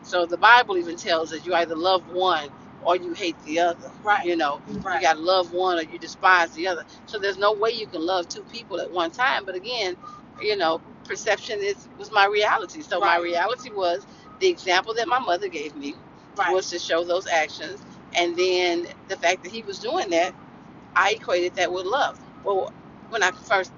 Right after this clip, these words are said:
Speaker 1: you know, finally come to realize that that wasn't love.
Speaker 2: Right.
Speaker 1: That was more so of possession, you know,
Speaker 2: Right.
Speaker 1: because I was so young and that he had this opportunity to mold me all these years.
Speaker 2: Gotcha.
Speaker 1: And, you know, um, it, it just wasn't love. And then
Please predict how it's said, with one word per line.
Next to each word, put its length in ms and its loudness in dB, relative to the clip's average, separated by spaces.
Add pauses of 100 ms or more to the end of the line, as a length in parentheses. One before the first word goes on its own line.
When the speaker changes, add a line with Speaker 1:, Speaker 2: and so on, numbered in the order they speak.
(120)
Speaker 1:
you 80 -8
know, 80 2
finally 300 4
come 180 -2
to 80 -2
realize 300 2
that 140 -12
that 180 -2
wasn't 300 -4
love. 400 0
Speaker 2:
Right. 300 0 (160)
Speaker 1:
That 120 2
was 120 -6
more 220 0
so 320 0
of 140 -18
possession, 600 -4 (680)
you 100 2
know, 100 4
Speaker 2:
Right. 80 2
Speaker 1:
because 220 -8
I 80 6
was 260 2
so 160 -4
young 440 -2
and 120 -8
that 120 -6
he 160 -6
had 220 4 (100)
this 180 -8
opportunity 640 0
to 80 -4
mold 460 2
me 160 -4
all 200 2
these 280 -12
years. 460 -4 (120)
Speaker 2:
Gotcha. 360 -10 (140)
Speaker 1:
And, 420 -2
you 100 -4
know, 440 -4
um, 440 0 (1120)
it, 200 -2
it 80 -8
just 260 -4
wasn't 300 0
love. 200 4
And 100 -4
then 80 2